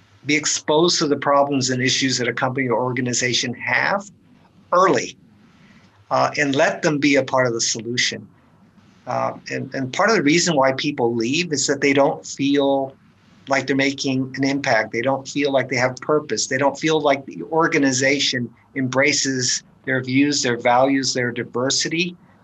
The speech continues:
and that they don't understand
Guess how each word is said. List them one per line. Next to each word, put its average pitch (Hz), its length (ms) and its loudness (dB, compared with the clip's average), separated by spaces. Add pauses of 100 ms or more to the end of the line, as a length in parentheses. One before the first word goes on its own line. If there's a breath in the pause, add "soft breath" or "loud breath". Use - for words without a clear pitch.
(800 soft breath)
and 135 420 0
that 131 140 -4
they 143 160 2
don't 147 320 2
understand 135 840 2